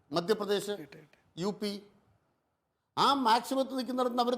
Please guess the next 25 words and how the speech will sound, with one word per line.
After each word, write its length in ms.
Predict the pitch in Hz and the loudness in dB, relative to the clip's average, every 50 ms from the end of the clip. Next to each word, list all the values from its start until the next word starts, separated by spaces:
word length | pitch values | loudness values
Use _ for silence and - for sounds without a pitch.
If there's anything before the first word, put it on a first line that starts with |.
| - 220 | 4 6
താഴോട്ടല്ലാണ്ട് 520 | 208 220 240 247 240 247 247 247 240 240 226 | 6 6 4 2 2 2 2 2 2 2 0
മുകളിലേക്ക് 340 | 220 226 233 233 233 247 247 | 0 0 0 -2 -2 2 2
പോകാൻ 120 | 247 233 220 220 | 2 2 2 0
പോവാണോ? 240 | 214 170 131 107 92 - - _ _ _ _ _ _ _ _ 139 | 0 -2 -2 -6 -10 -14 -18 _ _ _ _ _ _ _ _ -10
ഇന്ത്യ 240 | 151 175 214 233 247 247 | -6 2 4 4 4 4
മുന്നണി 240 | 247 247 247 254 254 254 | 2 0 -2 -2 -2 0
എന്ന് 100 | 247 254 247 | 2 2 2
പറയുന്നത് 380 | 240 240 240 240 247 247 226 220 196 | 2 2 0 0 0 0 0 0 0
ഉണ്ടാക്കാൻ 400 | 196 196 226 240 233 247 247 240 226 240 | 4 4 4 4 4 2 0 2 2 0
പോകുന്ന 260 | 233 226 240 240 233 226 220 - - - - - | 0 0 0 0 0 0 0 -2 -6 -12 -6 -4
ഒരു 100 | 175 185 196 | -2 -2 -2
ഇമ്പാക്റ്റ് 360 | 202 208 233 233 240 240 247 247 | 2 4 4 4 4 2 -2 -4
എന്ന് 100 | 247 240 233 | -2 0 0
പറയുന്നത് 440 | 226 226 233 226 226 226 214 226 185 147 143 - - - - - - 156 | 0 0 -2 -2 -4 -2 0 0 -2 -2 -4 -8 -14 -20 -6 0 2 4
അവരെ 220 | 175 214 226 247 240 208 | 4 4 4 2 2 2
ദുർബലപ്പെടുത്തുക 640 | 190 190 190 208 247 247 - 247 247 240 254 254 254 247 | 0 2 4 4 4 4 4 2 -2 -2 0 0 2 2
തന്നെ 140 | 254 254 254 - 247 | 2 0 -2 -4 -4
ചെയ്യും. 200 | 254 247 208 127 90 - - _ _ _ _ _ _ _ _ _ _ - 185 190 | -4 -4 -4 -6 -8 -12 -18 _ _ _ _ _ _ _ _ _ _ -4 0 2
ഡൽഹി 240 | 226 226 233 254 240 233 240 | 2 2 2 -2 0 0 0
തന്നെ 180 | 233 233 226 | 2 4 4
ആം 260 | 226 220 226 233 233 233 | 4 4 4 4 4 2
ആദ്മി 220 | 226 - 233 214 190 | 2 0 -4 0 2
പാർട്ടി 240 | 226 220 214 214 220 220 196 | 2 2 2 2 -4 -2 0
കോൺഗ്രസ് 260 | 214 220 214 214 202 | 0 0 0 -2 -2
കൂടെ 140 | 220 214 214 | -2 -2 -2